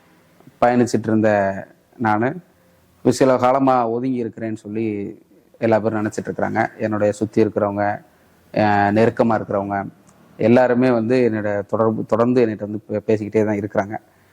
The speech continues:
"ஏன் நீங்க வந்து இன்னும் சமுதாய அமைப்புக்கு வரல? ஏன் இன்னும் சமுதாய அரசியல்ல வந்து களப்பணியில ஈடுபடல?" அப்படின்னு சொல்லி கேட்டுட்டே இருக்கிறாங்க. நீண்ட காலமா சமுதாய அமைப்புல, சமுதாய களப்பணிகள்ல ஈடுபட்டு இருந்த நீங்க,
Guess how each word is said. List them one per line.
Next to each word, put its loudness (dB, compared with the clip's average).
"ஏன் 4
நீங்க 4
வந்து 0
இன்னும் 0
சமுதாய 2
அமைப்புக்கு -8
வரல? -2
ஏன் 2
இன்னும் 0
சமுதாய 0
அரசியல்ல -6
வந்து -10
களப்பணியில -2
ஈடுபடல?" -4
அப்படின்னு 0
சொல்லி -4
கேட்டுட்டே 2
இருக்கிறாங்க. -8
நீண்ட 6
காலமா 2
சமுதாய 2
அமைப்புல, -2
சமுதாய 0
களப்பணிகள்ல -2
ஈடுபட்டு -4
இருந்த -4
நீங்க, -2